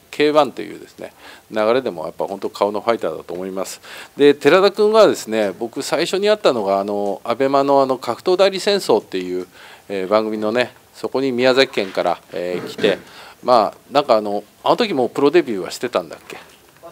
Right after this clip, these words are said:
まあ、してなかったね。だから、あのー、そういう状況でですね、あのー、格闘代理戦争に、えー、名乗り上げて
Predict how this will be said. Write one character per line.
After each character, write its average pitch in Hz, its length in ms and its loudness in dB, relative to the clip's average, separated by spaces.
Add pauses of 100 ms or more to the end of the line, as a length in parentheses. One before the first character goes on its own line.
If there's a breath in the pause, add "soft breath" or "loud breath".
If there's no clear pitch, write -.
(240)
ま 120 80 -6
あ、 123 40 -4
し - 100 -12
て 120 60 -8
な 110 60 -2
か 87 80 -6
っ - 40 -14
た 87 120 -12
ね。 90 140 -14 (420 loud breath)
だ 135 140 2
か 123 80 6
ら、 117 220 8
あ 123 80 2
の 120 400 -2
ー、 - 20 -6
そ 170 180 0
う 175 60 2
い 180 180 4
う - 60 -2 (420)
状 156 140 2
況 160 160 0
で 156 80 6
で 107 80 6
す - 100 -8
ね、 98 340 -6
あ 107 120 -4
の 107 100 -8
ー、 104 720 -4 (140)
格 - 180 -4
闘 113 160 -2
代 113 120 2
理 113 60 -4
戦 127 160 -6
争 95 220 -8
に、 85 200 -14 (500 loud breath)
え 78 960 -8
ー、 - 20 -14
名 113 120 -4
乗 117 120 -4
り 113 120 0
上 101 100 0
げ 92 100 -6
て 87 220 -6